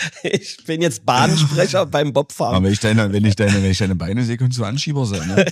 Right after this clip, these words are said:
Speaker 1: <laughs> Ich bin auf jeden Fall ein richtiger Anschieber. Ich hänge hinten dran als Fuchsschwanz, Diggi. <laughs> Nein,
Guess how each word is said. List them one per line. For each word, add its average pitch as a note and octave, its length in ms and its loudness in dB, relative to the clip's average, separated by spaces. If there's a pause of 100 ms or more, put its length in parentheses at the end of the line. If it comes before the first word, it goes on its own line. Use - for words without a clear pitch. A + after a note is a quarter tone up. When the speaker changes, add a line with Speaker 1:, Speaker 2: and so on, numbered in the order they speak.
Speaker 1:
<laughs> - 80 -18
Ich - 260 -4
bin D#3+ 80 -8
auf - 220 -4
jeden D3+ 120 -8
Fall C3+ 140 -4
ein B2+ 60 -6
richtiger C3 300 -4
Anschieber. B2+ 380 -4 (420)
Ich C3+ 180 0
hänge C#3 160 2
hinten C#3+ 240 0
dran C3+ 160 -2
als C3+ 160 -4
Fuchsschwanz, D3 560 -2
Diggi. C3 280 0 (120)
<laughs> - 400 -12 (1300)
Nein, D3+ 360 2